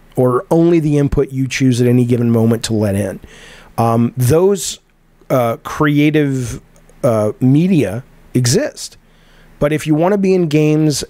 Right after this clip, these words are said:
at the level I was in games at the time, or films or television, uh, being a writer, being an actor, I don't wanna be an actor, but a screenwriter, um, it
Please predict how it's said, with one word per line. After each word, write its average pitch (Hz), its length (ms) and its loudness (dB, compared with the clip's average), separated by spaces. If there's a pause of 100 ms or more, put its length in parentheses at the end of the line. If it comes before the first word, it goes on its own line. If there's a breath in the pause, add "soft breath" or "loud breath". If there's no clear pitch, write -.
at 127 240 -2
the 135 80 0
level 127 360 2
I 123 120 2
was 123 160 0
in 117 100 -2
games 107 280 -2
at - 60 -16
the 117 80 -12
time, 113 520 0
or 101 500 -2
films 135 760 -2
or 104 180 -10
television, 120 880 -2 (580 loud breath)
uh, 110 340 -2 (1000)
being 139 420 2
a 110 80 -4
writer, 139 500 -2
being 107 240 -8
an 98 100 -14
actor, 127 360 -4
I 98 60 -2
don't 90 100 -4
wanna 80 140 -8
be 76 80 -8
an 80 80 -8
actor, 80 260 -10
but - 160 -8
a 90 40 -8
screenwriter, 120 680 0 (480 loud breath)
um, 117 340 -2 (200)
it 170 240 0